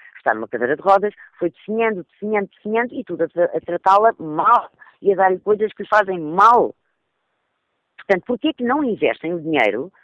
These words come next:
nisto? Isto é só um exemplo, para eu não estar aqui numa self-pity story, não é? Que não pode ser, que não é assim que eu quero que as pessoas que me estão a ouvir a compreendam. Quero que compreendam que isto para mim é tudo um farol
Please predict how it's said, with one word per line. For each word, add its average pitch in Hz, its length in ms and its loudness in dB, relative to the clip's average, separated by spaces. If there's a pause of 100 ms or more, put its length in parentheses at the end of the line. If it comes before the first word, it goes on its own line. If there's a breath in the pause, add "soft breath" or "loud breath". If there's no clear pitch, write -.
(200 soft breath)
nisto? 330 520 0
Isto 269 160 -4
é 277 80 6
só 320 120 2
um 320 80 0
exemplo, 277 460 0
para 147 140 -2
eu 156 60 0
não 165 80 -2
estar 185 200 4
aqui 196 160 -2
numa 180 200 -2 (140)
self-pity - 640 -2 (120)
story, 165 440 6
não 131 140 -2
é? 170 220 2 (300 loud breath)
Que - 80 -8
não 160 140 -2
pode 202 240 4 (100)
ser, 185 220 2
que - 80 -14
não 165 160 -2
é 165 120 0
assim 220 220 -8
que 190 120 -2
eu 170 40 -4
quero 196 280 4 (280 loud breath)
que 202 80 0
as - 60 2
pessoas 151 260 -6
que - 80 -14
me 170 60 -10
estão 190 160 -4
a 180 60 -2
ouvir 190 200 -2
a 175 60 -2
compreendam. 95 640 -4 (300 loud breath)
Quero 185 160 4
que - 100 -20
compreendam 180 640 2 (220 soft breath)
que 240 80 -4
isto 196 120 -8
para 202 140 2
mim 214 220 -2
é 185 80 -2
tudo 214 360 -4
um 202 140 -4
farol - 240 -2